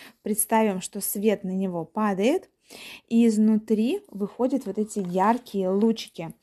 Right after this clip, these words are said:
Беру опять кисть для, а, акварели, смачиваю ее в жидкости для акварели, набираю материал с палитры, видите, я прям размываю материал. И далее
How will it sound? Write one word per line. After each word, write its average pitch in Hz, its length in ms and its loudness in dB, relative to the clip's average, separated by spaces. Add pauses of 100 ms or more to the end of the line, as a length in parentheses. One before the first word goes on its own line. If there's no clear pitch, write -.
(320)
Беру 240 280 6
опять 220 500 0
кисть 240 480 -4
для, 208 460 -2
а, 220 360 0
акварели, 226 800 0 (960)
смачиваю 220 680 0
ее 170 240 -4
в 170 200 -6
жидкости 220 720 -2
для 220 240 0
акварели, 226 640 -2 (1500)
набираю 233 640 4
материал 214 680 -2
с - 140 -16
палитры, 240 720 0
видите, 240 380 -2
я 220 40 2
прям 202 240 -2
размываю 214 840 2
материал. 180 600 -8 (1400)
И 240 200 6
далее 214 800 4